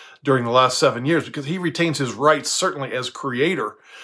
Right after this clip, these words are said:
and a creator of, of man, creator of nature. But, but because we have free will, he operates by and large by, by our request. In other words, he doesn't just barge into somebody's life.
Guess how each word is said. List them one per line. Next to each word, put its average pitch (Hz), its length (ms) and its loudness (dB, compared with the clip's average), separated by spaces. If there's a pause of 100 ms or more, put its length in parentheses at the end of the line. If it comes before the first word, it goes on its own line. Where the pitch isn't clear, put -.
(260)
and 139 380 4
a 135 140 0
creator 147 400 2
of, - 220 -4
of 127 140 0
man, 139 320 0
creator 135 380 -2
of 110 100 -8
nature. 170 360 -2 (460)
But, 160 300 2 (180)
but 156 380 0
because 180 400 0
we 175 140 0
have 165 160 4
free 165 260 0
will, 151 340 2
he 151 320 -6
operates 156 420 2
by 135 280 2
and 170 180 -2
large 151 500 2
by, 139 540 0 (440)
by 151 480 4
our 151 340 6
request. 143 640 -2
In 131 100 -2
other 143 160 -4
words, 143 220 -2
he 156 80 -6
doesn't 165 320 0
just 131 220 -6
barge 143 280 2
into 160 200 -2
somebody's 131 500 -4
life. 151 360 2